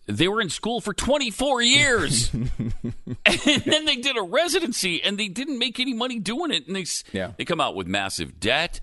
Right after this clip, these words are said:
Speaker 1: Uh, they have to work long hours. They ha-, and I know it sounds like a sob story to somebody who's making fifty thousand when they're making,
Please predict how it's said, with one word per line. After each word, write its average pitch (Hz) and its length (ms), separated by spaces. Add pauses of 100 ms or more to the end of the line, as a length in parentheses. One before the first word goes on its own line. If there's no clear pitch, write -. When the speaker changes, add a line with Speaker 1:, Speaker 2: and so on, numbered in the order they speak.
(440)
Speaker 1:
Uh, 78 640
they 95 160
have 104 180
to 90 60
work 82 240
long 76 280
hours. 131 560
They 101 160
ha-, 92 140
and 104 160
I 104 100
know 101 160
it - 200 (120)
sounds 95 280
like 82 120
a 71 40
sob 101 260
story 76 260
to 90 80
somebody 78 260
who's 69 140
making 73 220
fifty 82 240
thousand 73 400
when 80 100
they're 76 100
making, 71 480